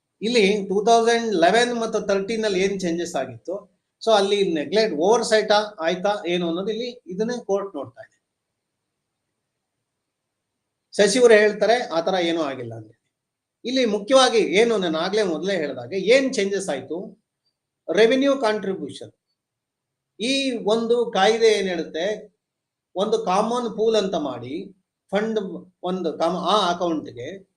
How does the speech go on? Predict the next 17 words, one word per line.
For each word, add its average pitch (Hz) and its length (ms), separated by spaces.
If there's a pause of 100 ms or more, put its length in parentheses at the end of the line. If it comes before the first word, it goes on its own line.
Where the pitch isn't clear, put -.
(880)
ಟೆನ್ 233 280
ಪರ್ಸೆಂಟ್ 226 480
of 208 220
the 185 160
gross 208 400
income, 160 400 (500)
ten 202 180
percent 196 380
of 170 220
the 160 100
gross 180 380
income, 147 340
ins-, 185 420 (260)
instead 220 380
of 214 340
net 196 280
income, 190 380